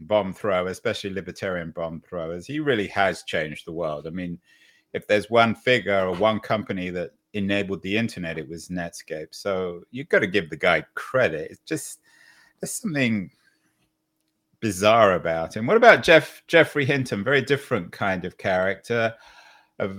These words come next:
a, a highly respected A I scientist who resigned from Google.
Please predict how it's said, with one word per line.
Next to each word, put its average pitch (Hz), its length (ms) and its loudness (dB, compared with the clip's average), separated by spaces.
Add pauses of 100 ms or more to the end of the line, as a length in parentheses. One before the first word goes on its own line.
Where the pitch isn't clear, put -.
(140)
a, 110 360 -2
a - 40 -12
highly 143 420 6
respected 120 520 0
A 117 180 6
I 113 180 6
scientist 110 800 -4
who 110 320 -2
resigned 104 520 -2
from 101 200 -6
Google. 104 640 0